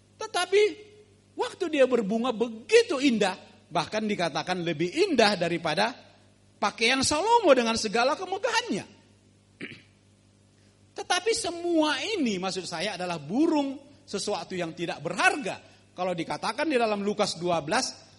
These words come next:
burung di sini adalah burung pipit. Artinya burung yang tidak laku dijual, kalaupun dijual,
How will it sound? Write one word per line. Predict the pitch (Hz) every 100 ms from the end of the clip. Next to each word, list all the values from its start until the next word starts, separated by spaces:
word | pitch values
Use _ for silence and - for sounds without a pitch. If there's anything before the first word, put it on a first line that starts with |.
| _ _
burung | 156 190 185
di | 175
sini | - 180 233
adalah | 196 160 208
burung | 180 185 240 254
pipit. | 349 370 269 220 - - _ _ _ _ _ _ _ _ _ _ _ _ _ _ _ _ -
Artinya | 381 415 427 370
burung | 359 392 370
yang | 311 285
tidak | 339 226 233
laku | 247 269 262 226
dijual, | 233 330 330 226 214
kalaupun | 208 196 202 190
dijual, | 202 381 311 185 190